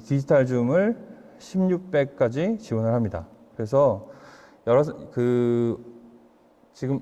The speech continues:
엔터프라이즈 듀얼도 백육십에 백이십짜리 센서를 사용을 하지만 실제로 데이터를 저장할 때는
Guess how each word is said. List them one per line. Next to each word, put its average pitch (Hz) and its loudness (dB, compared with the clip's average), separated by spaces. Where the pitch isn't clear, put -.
엔터프라이즈 170 -2
듀얼도 143 0
백육십에 147 2
백이십짜리 139 2
센서를 170 2
사용을 165 2
하지만 151 0
실제로 175 0
데이터를 143 2
저장할 135 -2
때는 131 -4